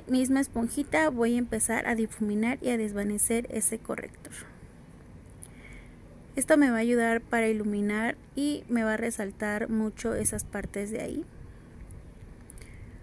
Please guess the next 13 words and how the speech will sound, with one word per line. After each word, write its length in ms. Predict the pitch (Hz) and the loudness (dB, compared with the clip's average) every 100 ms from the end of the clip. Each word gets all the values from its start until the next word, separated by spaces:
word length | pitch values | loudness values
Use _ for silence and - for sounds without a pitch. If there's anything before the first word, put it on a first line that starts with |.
| - - - - - - - | -16 -16 -16 -16 -16 -14 -6
Y 140 | - 254 | 0 0
aparte 480 | 254 - 254 - | 0 0 0 2
me 140 | 277 226 | 2 2
va 280 | 208 220 - | 2 0 0
a 60 | |
disimular 720 | 220 214 208 208 196 202 214 - | 0 0 0 0 2 2 0 -4
mis 460 | - 226 226 226 - - | -2 2 4 2 -2 -8
ojeras. 720 | 220 - - 196 - - - - - - - - - - - - - - - - - - - - - - - - - - - - - - - - - - - - - | -12 -10 -8 -8 -4 -4 -4 -8 -18 -18 -18 -18 -18 -18 -18 -18 -18 -16 -18 -20 -18 -18 -18 -20 -18 -20 -20 -20 -20 -20 -20 -20 -20 -18 -18 -18 -20 -20 -20 -16 0
Entonces 440 | 247 240 247 269 254 | 2 2 2 0 2
vamos 300 | 240 262 254 | 2 2 0
a 80 | |
difuminar 560 | 220 220 214 208 208 214 | -2 -2 -2 0 -2 -4
perfectamente. 1120 | - 214 214 220 - - 208 208 220 226 285 | -6 -8 -4 -6 -6 -6 -2 0 0 -2 -6